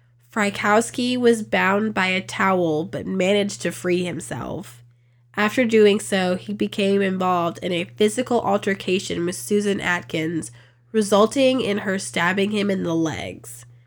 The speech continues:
Frykowski continued to flee, but Tex struck him with the gun multiple times over the head, shot and stabbed him multiple times. The gun grip broke off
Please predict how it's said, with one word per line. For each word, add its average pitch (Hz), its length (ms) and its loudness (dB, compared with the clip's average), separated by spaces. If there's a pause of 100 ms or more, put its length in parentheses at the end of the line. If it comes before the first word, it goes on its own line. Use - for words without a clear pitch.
(560)
Frykowski 220 600 2
continued 233 540 2
to 208 120 0
flee, 190 480 2
but 180 200 -6
Tex - 340 -4
struck - 440 -2
him 226 160 4
with 214 180 0
the 196 80 -2
gun 180 520 0
multiple 190 520 -2
times 175 480 -2
over 180 240 -2
the 180 120 -6
head, 156 500 -6 (420)
shot 214 640 2
and 202 180 -2
stabbed 185 460 -2
him 180 320 0
multiple 190 720 2
times. - 640 -10 (680)
The 208 100 2
gun 220 380 2
grip 190 600 2
broke 196 440 2
off 165 460 -2